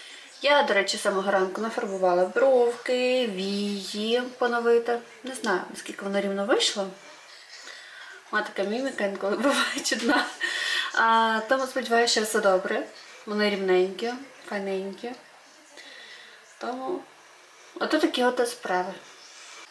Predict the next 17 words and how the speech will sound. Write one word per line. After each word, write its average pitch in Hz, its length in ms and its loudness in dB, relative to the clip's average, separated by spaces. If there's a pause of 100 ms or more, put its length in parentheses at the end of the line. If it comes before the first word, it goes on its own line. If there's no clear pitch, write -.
(500)
У 208 80 0
нас 214 320 0
на 214 60 6
вулиці 214 400 6
сьогодні 202 460 2
ще - 440 0
не 208 140 0
було 190 320 -2
доща. 185 480 -2 (1400)
Тому 202 240 -2
зараз 196 640 -2 (460)
піду 196 200 -2
вмиюсь, 277 680 4 (220)
коли 220 340 0 (180)
буду 208 160 -4
змивати 202 520 0
брови. 190 520 2